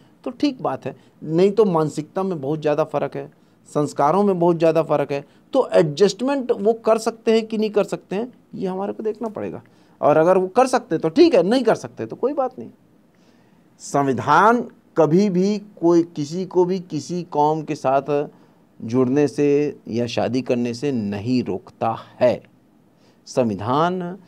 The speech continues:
सिर्फ ये बोलता है कि आप सही उम्र के हैं, सही मानसिकता आपकी है कि नहीं है,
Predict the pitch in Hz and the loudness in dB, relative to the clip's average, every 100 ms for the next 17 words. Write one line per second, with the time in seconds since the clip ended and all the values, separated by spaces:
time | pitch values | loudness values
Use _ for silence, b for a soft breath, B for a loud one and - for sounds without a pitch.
0 | b b - 147 135 - 104 139 165 127 | b b -8 -6 -6 -10 -2 2 2 2
1 | 117 120 104 107 139 - 151 165 - _ | -2 -4 -6 -4 -6 -6 -4 -4 -6 _
2 | 107 135 151 - _ _ _ - - 143 | 2 4 2 -4 _ _ _ -20 -4 -2
3 | 180 - _ - 196 185 165 156 123 139 | -2 -4 _ -2 2 2 0 -2 -2 -4
4 | - b b _ - 151 180 170 147 139 | -8 b b _ 0 4 4 4 0 0
5 | 127 139 - 185 165 - 123 - 120 98 | -4 -8 0 0 0 -2 -6 -8 -10 -4
6 | 131 131 135 127 113 113 | -4 -2 -2 -2 -2 -4